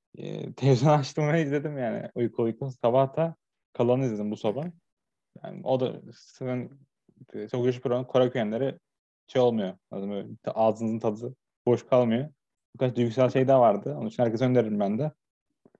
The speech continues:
E, burayı kapatalım. Ben bir, bir iki ama a-, ara vereyim. Sana link atayım sonra.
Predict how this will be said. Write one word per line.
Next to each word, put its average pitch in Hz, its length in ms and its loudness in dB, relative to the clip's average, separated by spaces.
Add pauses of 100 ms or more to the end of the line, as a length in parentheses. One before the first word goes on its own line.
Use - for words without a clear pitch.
(880)
E, - 40 -20 (1500)
burayı 113 600 2
kapatalım. 139 600 0
Ben 120 200 0
bir, 123 140 -2 (200)
bir 117 180 -4
iki 117 180 2
ama 120 160 2
a-, 113 360 0
ara 117 160 4
vereyim. 113 380 -4
Sana 113 200 -4
link 113 260 0
atayım 98 240 -2
sonra. 127 360 -10